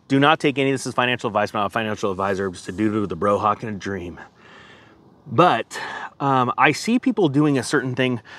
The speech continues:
with the way they're buying precious metals, and I've learned a lot from past mistakes, and I wanna share those mistakes with you, 'cause that's the most important thing that we could do, is learn from other people's mistakes. You don't wanna ma-,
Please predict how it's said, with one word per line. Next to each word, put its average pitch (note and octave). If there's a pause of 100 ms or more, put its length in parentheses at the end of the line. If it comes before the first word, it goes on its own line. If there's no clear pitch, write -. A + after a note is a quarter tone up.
(160)
with B2+
the C#3
way A#2
they're A2+
buying G#2
precious B2+
metals, C#3+
and B2+
I've B2+ (200)
learned D3+ (120)
a B2
lot A#2
from A2 (220)
past - (640)
mistakes, A#2
and A2
I G#2+
wanna A2+
share A#2+
those G#2+
mistakes G2+
with F#2
you, F#2
'cause A2
that's F#3+
the G3+
most E3+
important A2
thing G#2 (240)
that A#2
we A#2
could G2+
do, G#2+
is F2
learn B2
from A2
other B2
people's G2+
mistakes. -
You B2
don't G3
wanna F3+
ma-, A2+